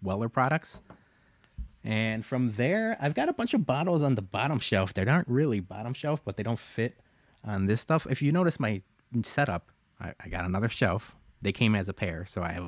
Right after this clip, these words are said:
like, I might as well just start packing them full of bourbon. But the problem is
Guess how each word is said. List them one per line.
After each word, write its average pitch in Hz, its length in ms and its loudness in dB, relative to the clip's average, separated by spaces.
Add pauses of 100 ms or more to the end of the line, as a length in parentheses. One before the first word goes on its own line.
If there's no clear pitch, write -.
like, 85 180 -8
I 80 40 -10
might 98 200 -4
as 95 100 -4
well 98 140 0
just 90 300 -6 (540)
start - 340 -4
packing 98 280 -2
them 92 120 0
full 87 180 -6
of 85 80 -6 (140)
bourbon. 92 400 2 (140)
But 180 400 6 (440)
the 120 80 -4
problem 165 340 6
is 113 240 2